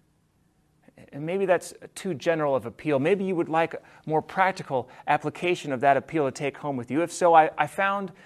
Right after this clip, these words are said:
this illustration that a preacher once used with his congregation, and it helped this appeal become more practical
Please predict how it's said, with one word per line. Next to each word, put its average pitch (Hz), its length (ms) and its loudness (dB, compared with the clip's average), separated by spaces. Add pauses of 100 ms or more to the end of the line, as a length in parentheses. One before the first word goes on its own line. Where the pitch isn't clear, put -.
(160)
this 180 380 -2
illustration 147 680 -4
that 120 100 -4
a 120 40 -10
preacher 175 480 -10
once 143 520 -10 (180)
used 110 500 -8
with 107 140 -16
his 147 180 -8
congregation, 113 840 -12 (1120)
and 143 80 -10
it 151 120 -8
helped 180 440 -2
this 170 220 -6
appeal 151 420 -8
become 131 380 -12
more 120 140 -10
practical 117 760 -14